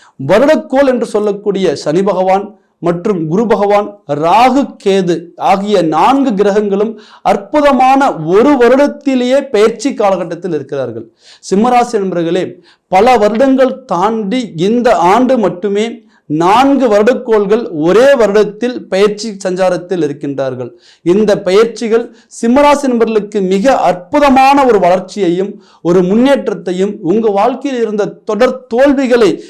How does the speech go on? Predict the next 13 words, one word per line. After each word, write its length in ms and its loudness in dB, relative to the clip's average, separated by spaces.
நீங்க 300 0
வெற்றி 380 0
கனிகளாக 520 0
மாற்றக்கூடிய 640 -4
ஒரு 120 -2
அற்புதமான 540 0
ஒரு 140 0
வாய்ப்பும் 500 -2
உருவாக்கும். 680 -2
அடிப்படையான 640 0
காரணம் 500 -4
சொல்லணும் 280 -4
அப்படின்னா 360 -6